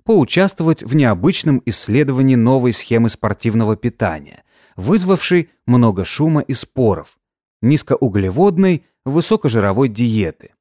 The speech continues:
L C H F, Low Carb, High Fat. Дискуссии по поводу низкоуглеводной диеты, не ограничивающей потребление жиров, с начала двухтысячных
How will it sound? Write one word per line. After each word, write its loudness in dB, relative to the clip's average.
L 2
C -4
H -4
F, -10
Low 2
Carb, 0
High 0
Fat. -6
Дискуссии 0
по 0
поводу 0
низкоуглеводной 2
диеты, 0
не 4
ограничивающей 2
потребление 0
жиров, 2
с -6
начала 2
двухтысячных -2